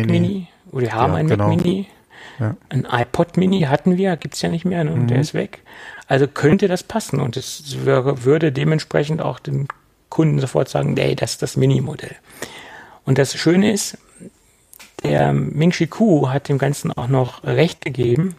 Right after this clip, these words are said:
Speaker 2: Das ist dann immer schön, wenn sich zwei einig sind. Und hat gesagt, dass, ähm, das iPhone zwölf Mini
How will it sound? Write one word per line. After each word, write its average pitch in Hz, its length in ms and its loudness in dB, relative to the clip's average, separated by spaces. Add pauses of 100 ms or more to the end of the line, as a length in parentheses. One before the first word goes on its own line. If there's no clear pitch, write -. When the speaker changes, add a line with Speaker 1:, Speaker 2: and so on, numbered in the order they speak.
Speaker 2:
Das 131 260 -4
ist - 160 -10
dann 147 80 0
immer 147 140 0
schön, 139 240 2
wenn 127 120 2
sich 127 160 -6
zwei - 260 -2
einig 143 300 2
sind. 190 240 -4 (840)
Und 135 100 0
hat 156 140 2
gesagt, 131 500 -2
dass, - 280 -4 (120)
ähm, 127 680 0 (720)
das 131 180 -4
iPhone 139 640 0
zwölf - 760 0
Mini 170 600 0